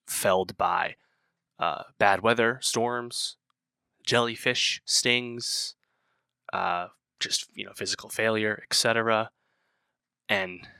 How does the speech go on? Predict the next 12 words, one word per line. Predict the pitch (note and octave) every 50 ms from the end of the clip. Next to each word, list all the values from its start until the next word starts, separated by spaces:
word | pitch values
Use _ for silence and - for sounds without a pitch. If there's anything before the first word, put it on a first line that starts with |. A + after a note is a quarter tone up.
| _ _ _ _ _ _ _ _ _ _ _ _ -
it | -
quickly | - - C3+ - C#3 A#2+
becomes, | A2 G#2+ F#2+ - - G#2+ G2 G2 F#2+ F2+ - - - - _ _ _ _
I | - G#2+
think, | G2 F#2+
clear | - - - G2+ F#2+ G2 G2+ G2+
that, | F#2+ F#2 -
like, | - F2 - _ _ - _ _ _
the | - G#2
movie | F#2 F#2+ F2+ G2 F#2+
is | F2 -
gonna | - G#2+ F#2 F2+ F2+ F2 E2+